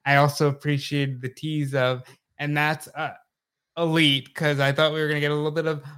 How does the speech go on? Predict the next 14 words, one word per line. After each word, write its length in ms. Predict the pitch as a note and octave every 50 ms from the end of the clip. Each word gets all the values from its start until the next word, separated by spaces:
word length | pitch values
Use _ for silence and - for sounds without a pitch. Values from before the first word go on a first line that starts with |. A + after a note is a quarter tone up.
| C3 _
Undisputed 640 | - G3 G#3 F#3 E3 - - - G3+ G3+ F#3+ F#3+ F#3+
Era 320 | - F#3 F#3+ F#3 F3+ E3+ E3
action, 560 | - D#3 D#3 D#3 D3+ - - - F3 E3+ E3
but 160 | D3 C3+ -
we 100 | D3 D3+
can't 380 | C#3+ - - E3 F3 F#3 G3 - -
ever 260 | F3 E3+ E3+ F3 E3+
go 180 | E3+ E3 E3 D#3
back. 540 | C#3+ C#3 E3+ E3+ F#3 G3 G#3 G#3 - - - _ - - _ _ _
What 160 | - D3+ D#3
are 40 | D3+
you 80 | D3 D3+
gonna 140 | C#3+ C3+ C3+
do? 360 | C3 C#3+ D#3+ E3+ E3+ E3